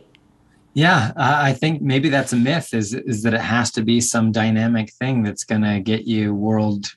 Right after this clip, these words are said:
you know, recognition, and it's, you're gonna be your magnum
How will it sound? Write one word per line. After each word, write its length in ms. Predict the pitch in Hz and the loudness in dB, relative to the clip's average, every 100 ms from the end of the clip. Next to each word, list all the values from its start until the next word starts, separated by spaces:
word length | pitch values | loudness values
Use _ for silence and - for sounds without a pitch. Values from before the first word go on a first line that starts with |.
| - - | -12 -2
you 120 | 117 | 0
know, 220 | 104 101 | 2 0
recognition, 920 | 104 110 101 107 117 - 120 123 120 | 0 -2 0 0 0 2 2 4 4
and 640 | 120 127 110 107 107 110 - - - - - | 2 0 -2 0 0 0 -2 -12 -18 -18 -8
it's, 240 | 113 - | -6 -4
you're 160 | 120 107 | -2 0
gonna 220 | 113 120 | 2 4
be 80 | 110 | 4
your 160 | 113 107 | 4 4
magnum 400 | 107 110 113 | 2 2 2